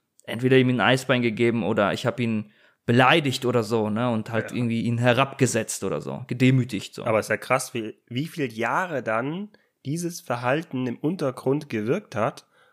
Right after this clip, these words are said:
Speaker 2: um dann irgendwann nach oben zu kommen, um zu solchen Bildern bei dir zu führen. Krass.
Speaker 1: Ja, das war echt übel. Und ich hab dann, also in den Momenten hatte ich dann auch mal so schwache Momente, wo ich dann wirklich einfach vor mich, vor mich hingeheult hab, so.
Speaker 2: Mhm.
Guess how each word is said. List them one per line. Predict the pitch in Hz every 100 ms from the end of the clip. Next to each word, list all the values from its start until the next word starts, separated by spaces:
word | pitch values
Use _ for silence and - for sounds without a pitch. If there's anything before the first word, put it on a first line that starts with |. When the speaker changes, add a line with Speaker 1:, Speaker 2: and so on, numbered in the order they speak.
| _ -
Speaker 2:
um | 113
dann | 110 139 190
irgendwann | 156 165 151 139
nach | 123 -
oben | 139 185 165
zu | -
kommen, | - 131 135 147 - _ -
um | 131
zu | 131 120
solchen | 107 107 139 - 143
Bildern | - 117 196 202 95
bei | 92
dir | 92 -
zu | -
führen. | - 101 98
Krass. | - 98 107
Speaker 1:
Ja, | 120 123
das | 123 120
war | 131 107
echt | - -
übel. | 156 135 120 113 - - - - - -
Und | 120 131 127 131 - _
ich | 127 175
hab | 208 -
dann, | 196
also | - 147 147
in | 160
den | 208
Momenten | 190 220 220 202
hatte | 196 180
ich |
dann | 170 160
auch | 156
mal | 160
so | 151
schwache | 135 139 156 214
Momente, | 185 180 196 165
wo | 147
ich | 139
dann | 143
wirklich | 170 160
einfach | 160 139
vor | - 156
mich, | 151 - -
vor | - 151
mich | -
hingeheult | 226 185 123 120 110 -
hab, | 120 -
so. | - 127 139
Speaker 2:
Mhm. | 98